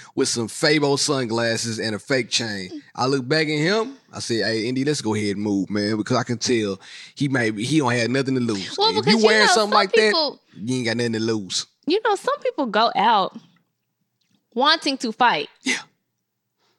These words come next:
Speaker 1: Now, I, I took Indy to the Weeknd concert because the Weeknd was gonna warm up the engine and I was gonna get home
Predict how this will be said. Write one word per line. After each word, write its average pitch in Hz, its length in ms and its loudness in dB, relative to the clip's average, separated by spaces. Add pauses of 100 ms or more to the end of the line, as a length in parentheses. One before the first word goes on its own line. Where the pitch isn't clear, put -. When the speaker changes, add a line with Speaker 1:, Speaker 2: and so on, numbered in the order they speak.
(520)
Speaker 1:
Now, 170 360 0
I, 202 60 4
I - 20 2
took - 240 -2
Indy 160 200 0
to 127 120 -2
the 110 80 -4
Weeknd 131 500 -4
concert 117 540 -4 (320)
because 117 360 -4 (180)
the 87 80 -6
Weeknd 147 520 2
was 131 100 0
gonna 127 300 2 (300)
warm 143 420 2
up 151 140 0
the - 180 -4
engine 185 580 4 (140)
and 117 120 0
I 196 140 6
was 185 120 -2
gonna 151 180 4
get 139 240 0
home 160 420 2